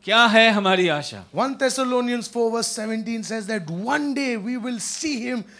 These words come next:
Speaker 2: and we will be with him।
Speaker 1: और एक थिस्सलुनीके अध्याय में वहां पर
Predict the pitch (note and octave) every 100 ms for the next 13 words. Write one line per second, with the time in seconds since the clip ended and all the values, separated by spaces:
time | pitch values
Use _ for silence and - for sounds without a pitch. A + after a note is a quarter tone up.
0 | - - C4 B3 A#3 B3 B3 F#3 G3+ C4+
1 | B3 - A3+ E3+ A#2+ _ C3 C#3+ F3 E3+
2 | D3 D#3 D#3+ E3+ F3+ D#3+ C#3+ C#3+ D3+ F3
3 | E3+ D#3+ D#3+ D#3+ D3+